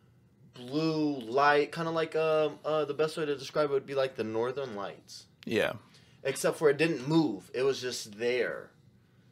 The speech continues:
Speaker 1: And it was just a, kinda like a darkish, brightish blue. And then I turned and looked back, and it was just, like, nothing. But as I was in the town and I looked up,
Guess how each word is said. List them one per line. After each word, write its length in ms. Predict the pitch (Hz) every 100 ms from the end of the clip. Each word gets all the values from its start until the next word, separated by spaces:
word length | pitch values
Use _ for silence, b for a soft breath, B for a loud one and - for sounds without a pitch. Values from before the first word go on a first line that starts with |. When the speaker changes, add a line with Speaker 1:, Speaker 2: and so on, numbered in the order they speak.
| -
Speaker 1:
And 140 | 123
it 40 | 123
was 140 | 120
just 200 | 117 110
a, 80 | 101 - _ _ _ _ _ _ -
kinda 180 | 151 156
like 160 | 143
a 40 | 120
darkish, 500 | - 120 127 127 -
brightish 480 | - 123 127 120 -
blue. 680 | - 104 110 123 160 214 - _ _ _ b b b b b _ _ _ _ _ _ _ _ _ _ _
And 100 | 120
then 100 | 131
I 100 | 123
turned 680 | - 151 151 135 123 123 - - _ -
and 180 | 113
looked 240 | 120 147 -
back, 360 | 135 135 131
and 100 | 117
it 60 | 117
was 120 | 110
just, 160 | 107 -
like, 180 | 110 101
nothing. 420 | 107 110 110 85
But 120 | 101
as 140 | 104 104
I 120 | 123
was 260 | 123 110 -
in 220 | 123 135
the 80 | 113
town 560 | 135 139 139 117 110
and 120 | 107
I 80 | 98
looked 400 | 98 113 127 -
up, 400 | 131 123 107 -